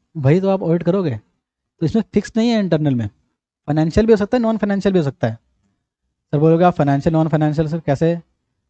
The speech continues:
ऑडिट तो बंदा काम के लिए करवाएगा ना, धंधे के लिए करवाएगा। तो कई बार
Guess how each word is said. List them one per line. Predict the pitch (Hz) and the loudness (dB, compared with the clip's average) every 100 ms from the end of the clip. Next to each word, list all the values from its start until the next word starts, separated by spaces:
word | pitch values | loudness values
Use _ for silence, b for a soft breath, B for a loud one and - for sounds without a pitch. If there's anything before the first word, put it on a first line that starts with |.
| _ _ - | _ _ -2
ऑडिट | 135 151 156 | 0 2 2
तो | 156 | 0
बंदा | 151 156 165 151 - _ _ _ _ _ _ - | 2 4 2 0 -8 _ _ _ _ _ _ -4
काम | 139 147 | -4 -2
के | 175 | 0
लिए | 165 165 | 0 2
करवाएगा | 143 131 156 | 2 2 0
ना, | |
धंधे | 190 165 160 | 0 2 2
के | 160 | 2
लिए | 170 | 2
करवाएगा। | 156 135 123 107 - _ _ _ _ _ _ _ | 2 2 0 -2 -8 _ _ _ _ _ _ _
तो | - | -4
कई | 143 175 | 0 2
बार | 175 208 220 | 2 2 -2